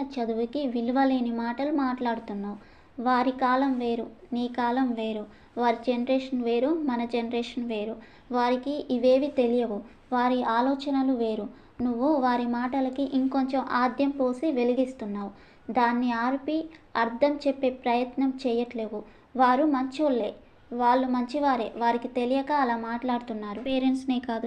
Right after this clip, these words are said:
చాలామంది అలానే ఉన్నారు. "నువ్వు అన్నీ తెలిసి కూడా మూర్ఖుడిలా మాట్లాడుతున్నావు," అంటుంది నిధి. "ఓ అమ్మ, ఆపవే తల్లి, అయిపోయిందా, ఇంకా ఉందా?"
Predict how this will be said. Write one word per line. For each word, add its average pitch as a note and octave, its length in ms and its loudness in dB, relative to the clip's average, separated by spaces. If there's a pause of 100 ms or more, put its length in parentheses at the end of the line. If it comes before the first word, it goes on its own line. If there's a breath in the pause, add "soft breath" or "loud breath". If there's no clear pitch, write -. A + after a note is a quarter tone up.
(140)
చాలామంది C4 520 2
అలానే A#3+ 340 0
ఉన్నారు. G#3 340 -6 (280 loud breath)
"నువ్వు B3+ 200 -2
అన్నీ B3 220 2
తెలిసి C4 360 -2
కూడా C4 220 0
మూర్ఖుడిలా C4 720 0
మాట్లాడుతున్నావు," A3 800 -4 (160)
అంటుంది A#3 400 -4
నిధి. G#3+ 260 -4 (420 loud breath)
"ఓ B3 100 0
అమ్మ, B3+ 280 0 (160)
ఆపవే C4 340 0
తల్లి, A3+ 360 -4
అయిపోయిందా, B3 520 0
ఇంకా C4 280 2
ఉందా?" G#3+ 300 -2